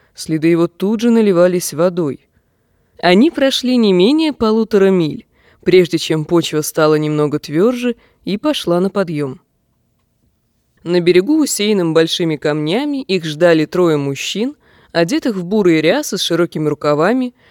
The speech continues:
и остроконечными клобуками. Двое прикрывали также и рты, показывая только верхнюю часть лица. "Септон Марибальд", заговорил третий,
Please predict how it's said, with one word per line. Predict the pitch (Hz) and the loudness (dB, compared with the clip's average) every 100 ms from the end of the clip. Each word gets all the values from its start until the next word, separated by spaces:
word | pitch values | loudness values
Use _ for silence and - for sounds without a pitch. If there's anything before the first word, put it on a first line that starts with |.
| _ | _
и | 247 | -2
остроконечными | 330 - - 180 170 240 - 233 214 | -2 -2 0 0 0 -2 -4 -2 -2
клобуками. | 214 202 202 - 160 139 - _ _ _ _ _ _ _ _ _ | -2 -2 -4 -2 -4 -4 -10 _ _ _ _ _ _ _ _ _
Двое | 156 151 147 214 294 | -8 -4 0 0 0
прикрывали | - 175 - 160 202 254 | 0 -4 0 0 0 0
также | 175 202 226 269 | 0 0 0 -4
и | |
рты, | 277 _ 170 165 - _ _ _ | -4 _ -4 -4 -10 _ _ _
показывая | - 165 226 254 226 190 | -4 -2 -2 -2 0 0
только | 190 185 - | 0 -2 0
верхнюю | 156 175 254 247 208 | 0 0 0 0 -2
часть | - 165 160 170 | -2 -4 -4 -8
лица. | 165 - 147 160 _ _ _ _ _ _ _ _ _ _ _ _ _ _ _ _ _ | -8 -4 -6 -6 _ _ _ _ _ _ _ _ _ _ _ _ _ _ _ _ _
"Септон | - 196 - 294 339 | -4 -4 0 0 4
Марибальд", | 311 302 233 247 143 - - _ _ _ | 4 4 4 4 2 -2 -20 _ _ _
заговорил | 147 151 151 160 156 143 | -8 -4 0 2 2 -2
третий, | 156 156 - 131 - | -2 -4 -4 -12 -16